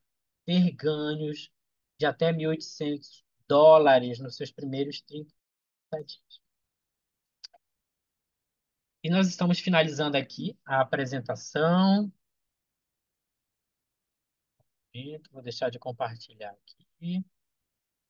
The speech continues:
Maravilha. Então, dizer pra vocês que agradecer a participação de todos, essa é uma grande oportunidade que você tem, e nós estamos a lançar grandes eventos globais, né? Nós vamos ter evento em Barcelona,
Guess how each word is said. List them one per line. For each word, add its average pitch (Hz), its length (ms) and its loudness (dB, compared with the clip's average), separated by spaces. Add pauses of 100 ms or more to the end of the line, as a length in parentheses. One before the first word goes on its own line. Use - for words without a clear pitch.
(480)
Maravilha. 165 840 4 (460)
Então, 180 300 4
dizer 185 340 2
pra 196 180 4
vocês 151 800 -4
que 131 260 -14 (720)
agradecer 156 680 4
a 165 60 4
participação 156 680 -2
de 127 120 -10
todos, 139 640 -4
essa 143 240 0
é 156 40 0
uma 143 120 -2
grande 143 420 -4
oportunidade 135 920 0
que - 100 -20
você 131 320 -12 (100)
tem, 131 380 -6 (360)
e 143 60 -8
nós 143 180 -6
estamos 160 380 -4
a 151 80 2
lançar 143 380 -2
grandes 156 560 0
eventos 139 500 -4
globais, 127 720 0
né? 131 100 -12
Nós 127 200 -6
vamos 139 320 -6
ter 165 320 -2
evento 139 260 -4
em 135 80 -8
Barcelona, 131 960 -4